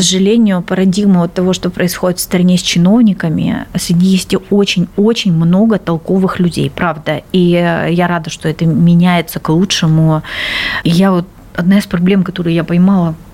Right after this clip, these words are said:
последнее время, она, знаете, тоже в этом же, что реально проще ничего не делать. Потому что если ты что-то сделаешь, будучи чиновником, тебя заколебут.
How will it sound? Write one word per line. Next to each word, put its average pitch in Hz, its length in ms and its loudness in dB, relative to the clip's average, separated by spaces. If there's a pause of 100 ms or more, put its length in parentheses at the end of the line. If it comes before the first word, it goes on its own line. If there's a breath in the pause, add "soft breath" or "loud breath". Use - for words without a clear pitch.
(100)
последнее 175 500 0
время, 220 360 2
она, 165 160 0
знаете, 202 340 2
тоже 185 300 -2 (200)
в 170 100 0
этом 202 320 0
же, 110 180 -4
что 185 420 0 (120)
реально 180 500 2
проще 185 380 0
ничего 165 240 0
не 165 100 4
делать. 156 460 -2
Потому 202 320 2
что 208 140 -2
если 175 260 0
ты 185 140 0
что-то 196 420 0
сделаешь, 196 400 2
будучи 160 420 -4
чиновником, 160 640 0
тебя 180 300 0
заколебут. 165 800 -2